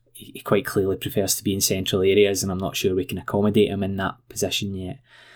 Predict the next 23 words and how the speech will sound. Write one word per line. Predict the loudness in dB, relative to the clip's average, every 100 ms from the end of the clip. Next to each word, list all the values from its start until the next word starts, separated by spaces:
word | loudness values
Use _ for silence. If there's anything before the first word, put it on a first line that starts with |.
| -20 -20 2
But |
on | 6 6
came | 6 6 6 2 0 -6 -2
Mikael | -2 4 4 6
Riga | 4 8 8 6 2 _ _ _
and | -8
Enis | -6 -4 -2
Asante, | 2 2 2 2 2 0 -8
and | -8 -6 -8 -10 -12 -20 _ -6
similar | -4 -2 0 2
again | 4 6 4
to | 2
stuff | 2 2 2
that's | -2
been | 0
happening | 0 -2 -4
over | -4
the | -2 2
last | 2 2 0
few | 2
games, | 2 -2 -4 -6 -2
Kasper | -2 0 -2
Hjulmand | -2 -4 -6